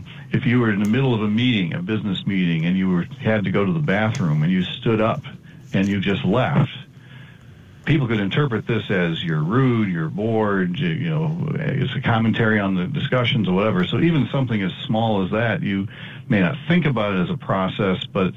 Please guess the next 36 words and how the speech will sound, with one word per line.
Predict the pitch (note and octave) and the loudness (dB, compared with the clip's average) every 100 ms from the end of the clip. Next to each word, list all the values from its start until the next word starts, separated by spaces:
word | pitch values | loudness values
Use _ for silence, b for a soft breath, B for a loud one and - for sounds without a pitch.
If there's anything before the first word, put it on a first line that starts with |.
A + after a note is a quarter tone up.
| - | -2
some | B2+ B2 | 0 2
way | A2 A2 | 2 0
you | G#2 F#2+ F#2 | 0 0 0
naturally | G2+ G#2+ - A2+ G2 | 0 -2 -2 -2 0
know, | G2 G2+ G2 F2 | 2 2 2 2
I | F2+ | 2
should | F#2 E2 | 0 -2
say | F2+ E2 - | 0 0 2
something | B2 A#2 G#2+ | 0 2 0
to | F2+ | 0
somebody, | A2+ G#2+ G2 F#2+ | 0 2 2 2
what | F2+ G#2 | 2 0
should | - G#2 G2+ | 0 0 0
I | F#2+ - | -2 0
say, | G2+ F#2 | 0 2
how | F2 F#2 | 2 2
should | F2 E2+ | 0 0
I | D#2+ - | 0 0
say | G2+ D#2+ | 2 2
it, | - | 2
that | E2+ D#2+ | 0 0
kind | - D#2 | 0 2
of | C#2+ - | 0 0
thing. | D#2+ D#2 B B B B - - | -2 -2 B B B B -18 -6
So | A#2+ G#2 G#2 G2+ B2+ - | 0 2 2 0 -2 -6
for | - G#2+ - | -2 -2 0
anything | C#3+ F3+ G#2+ F2 G2+ F#2+ | 2 2 2 0 0 0
that's | F#2 F2 - - - - | 0 -2 -6 -14 -14 -6
of | G2+ F#2 - - | -4 -4 -6 0
any | D3 F3+ | 2 4
importance, | A2+ F2+ - F2 F2 D#2+ - | 2 0 -2 -2 -2 -4 -2
I | E2 F#2 | -2 0
think | G#2 - | -2 0
you | F2+ | 0
really | A2 G#2+ F#2+ | 2 2 2
need | F2+ F2+ F2 | 2 2 0